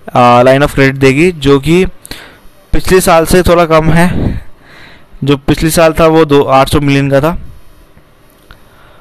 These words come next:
हम समझ सकते हैं इकोनॉमी यूएस की भी impact पड़ी है इसलिए।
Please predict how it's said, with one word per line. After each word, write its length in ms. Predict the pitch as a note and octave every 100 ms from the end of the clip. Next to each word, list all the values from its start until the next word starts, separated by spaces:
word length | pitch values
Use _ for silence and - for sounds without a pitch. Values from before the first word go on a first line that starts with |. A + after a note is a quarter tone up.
| _ -
हम 120 | C#3+
समझ 240 | D3 D#3+
सकते 140 | D3+ D#3+
हैं 80 | D#3+
इकोनॉमी 440 | D3+ C#3 D3 D3
यूएस 300 | C#3+ C#3 C3+
की 120 | D3
भी 80 | C#3+ C#3 - - - - - A#1 - -
impact 380 | C3+ B2 C3+ C3+
पड़ी 200 | B2+ B2
है 80 | C#3+
इसलिए। 300 | C#3+ C#3+ F3+